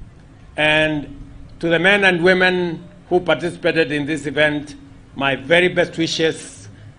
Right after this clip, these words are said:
I am sure the best has won. Next year, we are looking for yet another exciting moment.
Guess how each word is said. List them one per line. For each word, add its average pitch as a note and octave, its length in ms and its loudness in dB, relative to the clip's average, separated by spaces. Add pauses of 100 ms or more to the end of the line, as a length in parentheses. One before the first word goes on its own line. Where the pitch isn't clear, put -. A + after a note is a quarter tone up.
(480)
I C3 140 2
am C#3 100 0
sure E3 360 2
the D3+ 100 2
best D#3 380 0 (320)
has C#3+ 240 -2
won. F3 600 2 (280)
Next E3 360 0
year, D#3 460 4
we C3+ 140 -2
are C3+ 80 2
looking C#3+ 880 -4
for C3+ 160 -2
yet C#3 320 2
another C3+ 400 0
exciting B2 560 -6
moment. A2 460 -10